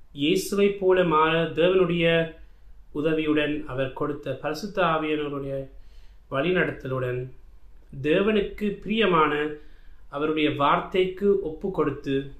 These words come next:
பரிசுத்தமாய் அவருக்காக வாழுறார். இந்த மூன்றாம் நபரும் பாவம் செய்ய முடியும். ஆனால்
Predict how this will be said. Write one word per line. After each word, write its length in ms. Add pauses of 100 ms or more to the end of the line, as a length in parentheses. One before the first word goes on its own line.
(280)
பரிசுத்தமாய் 680
அவருக்காக 500
வாழுறார். 580 (1400)
இந்த 260
மூன்றாம் 400
நபரும் 560
பாவம் 380
செய்ய 300
முடியும். 440 (300)
ஆனால் 500